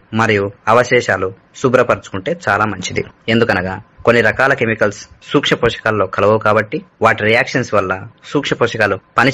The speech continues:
చేయకుండా పోతాయి. కాబట్టి మనం ఎల్లప్పుడూ ట్యాంకులు శుభ్రపరచుకుంటే ఎటువంటి నష్టం కలగజేయకుండా మొక్కలపైన పిచికారీ చేసుకున్న వాళ్ళం అవుతాం. మంచి రిజల్ట్ తీసుకునే వాళ్ళం కూడా అవుతాం. స్ప్రే చేసుకునే సమయంలో మరొక ముఖ్యమైన విషయం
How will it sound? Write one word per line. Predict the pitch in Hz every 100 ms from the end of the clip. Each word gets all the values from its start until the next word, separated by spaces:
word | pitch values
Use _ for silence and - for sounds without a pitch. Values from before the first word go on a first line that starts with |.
| 127
చేయకుండా | 120 113 107 98 101 - -
పోతాయి. | 110 110 104
కాబట్టి | 98 95 90 92 92 _ 117
మనం | 117
ఎల్లప్పుడూ | 104 107 135 135 139 107 107 - -
ట్యాంకులు | 117 120 127
శుభ్రపరచుకుంటే | 117 101 107 107 - 117 123 277 - -
ఎటువంటి | 107 131 139
నష్టం | 120 104 - 113
కలగజేయకుండా | 101 104 104 107 113 156 - -
మొక్కలపైన | 101 - 120 110 107
పిచికారీ | - 92 104 101 101
చేసుకున్న | - 104
వాళ్ళం | 101 101 104
అవుతాం. | 101 135 190 - 107
మంచి | 117 147 165
రిజల్ట్ | 120 113 113 104
తీసుకునే | 101 - 101
వాళ్ళం | 95 98 117
కూడా | 131
అవుతాం. | 98 - - - _ _ _ _ _ _ _ _ _ _ _ - - - -
స్ప్రే | - 139 143 135
చేసుకునే | 120 - 107
సమయంలో | 101 101 104 117 165 180 - -
మరొక | 107 107
ముఖ్యమైన | 92 92 - 113 117
విషయం | 101 - 90